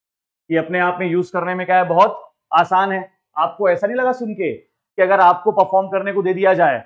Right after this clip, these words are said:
और अगर आपके practical में ये हो तो मजा आ जाए, "सर कितनी आसान सी method है, ज्यादा कुछ करना नहीं है।" बोले, "हमको तो क्या मालूम क्या देते lab के अंदर,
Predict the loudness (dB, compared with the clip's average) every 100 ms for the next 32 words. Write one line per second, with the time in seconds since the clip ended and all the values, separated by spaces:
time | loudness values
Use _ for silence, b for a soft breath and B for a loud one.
0 | _ _ _ 0 2 2 0 4 4 2
1 | -4 -6 -6 -4 -4 -2 -2 -2 -2 -6
2 | -10 _ _ -4 2 4 4 4 2 -2
3 | -6 -2 0 2 0 -2 -4 -2 0 2
4 | 0 -4 _ _ -2 2 2 0 -6 -14
5 | _ _ _ _ _ _ _ -2 0 -2
6 | -4 -6 -8 -10 _ _ -2 0 0 -2
7 | -4 0 2 0 -2 0 0 0 0 0
8 | 0 -2 0 2 2